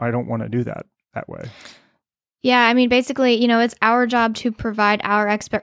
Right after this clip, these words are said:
Speaker 2: expertise. You're hiring us to do a job of, of what we are experts in, but ultimately, like Ellen said, you're our client. Like, it's, it's your image that this is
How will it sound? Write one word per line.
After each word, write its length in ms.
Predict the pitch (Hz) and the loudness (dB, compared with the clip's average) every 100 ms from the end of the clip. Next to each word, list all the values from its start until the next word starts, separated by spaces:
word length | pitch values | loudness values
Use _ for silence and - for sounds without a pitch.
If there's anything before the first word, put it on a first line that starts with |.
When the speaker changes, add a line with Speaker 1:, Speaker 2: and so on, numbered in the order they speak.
| - | -2
Speaker 2:
expertise. 760 | 220 226 - 214 214 220 226 220 | -2 0 -2 -4 0 2 2 0
You're 100 | 214 | 0
hiring 380 | 214 214 208 | 2 2 0
us 240 | 196 208 - | 0 -4 -6
to 100 | - | -6
do 180 | 208 202 | -2 0
a 80 | 196 | 0
job 420 | 196 196 196 196 | -2 0 0 -2
of, 120 | 196 208 - | -8 -16 -8
of 160 | 220 208 | -6 -2
what 240 | 220 208 | 0 2
we 120 | 214 220 | 2 2
are 140 | 233 | 4
experts 400 | 240 - 254 247 | 0 0 -4 0
in, 140 | 262 | 0
but 120 | 226 - | 2 2
ultimately, 480 | 214 220 214 208 | 0 0 -2 -2
like 140 | 202 202 | -2 -2
Ellen 240 | 196 196 | -4 -4
said, 260 | 214 214 208 _ _ _ _ _ _ _ _ - | -2 0 -2 _ _ _ _ _ _ _ _ -2
you're 180 | 226 247 | 2 4
our 140 | 240 | 2
client. 520 | 247 226 226 220 214 _ - | 2 2 4 2 0 _ -6
Like, 240 | 208 208 | -6 -2
it's, 160 | 220 - | -4 -2
it's 240 | 226 214 | -4 -2
your 380 | 214 214 226 233 | -2 2 4 2
image 540 | - 220 202 190 196 - | 2 2 2 0 -4 -4
that 200 | 202 202 | -4 -2
this 200 | 208 208 | -4 -2
is 320 | 202 190 | -4 -4